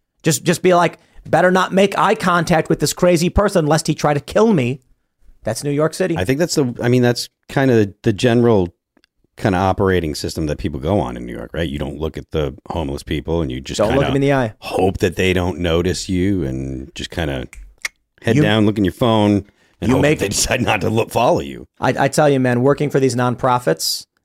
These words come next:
Speaker 1: the number one thing everybody knows when you see one of those guys on the street with the clipboard, no eye contact. The moment you make eye contact, they got you. You're walking down the street, you see that Greenpeace guy, if you look him in the eyes,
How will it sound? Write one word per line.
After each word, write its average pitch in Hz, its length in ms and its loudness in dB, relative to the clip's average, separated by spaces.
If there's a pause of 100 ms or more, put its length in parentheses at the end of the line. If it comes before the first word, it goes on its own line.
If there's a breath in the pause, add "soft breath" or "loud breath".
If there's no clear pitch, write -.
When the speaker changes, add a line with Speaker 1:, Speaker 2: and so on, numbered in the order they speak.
(120)
Speaker 1:
the 123 100 -2
number 143 300 2
one 151 160 2
thing 139 200 0
everybody 131 360 2
knows 135 300 2
when 131 80 -4
you 117 80 -2
see 131 100 -4
one 127 100 -2
of 123 60 -2
those 117 140 0
guys 123 260 0
on 120 60 -4
the 113 80 -4
street 131 120 -2
with 113 60 -4
the - 60 -8
clipboard, 135 480 0
no 113 180 2
eye 120 80 2
contact. 92 460 -6
The 104 80 -4
moment 151 200 2
you 165 60 0
make 156 160 2
eye 139 140 0
contact, 165 340 0
they 139 100 2
got 110 280 -2
you. 85 100 -12 (600 soft breath)
You're 143 100 4
walking 175 240 4
down 175 140 2
the 160 80 2
street, 175 200 2
you 165 60 4
see 170 120 2
that 156 120 4
Greenpeace 165 500 0
guy, 185 200 2
if 180 120 -2
you 135 80 0
look 156 160 2
him 160 100 0
in 151 60 0
the 151 140 2
eyes, 190 440 2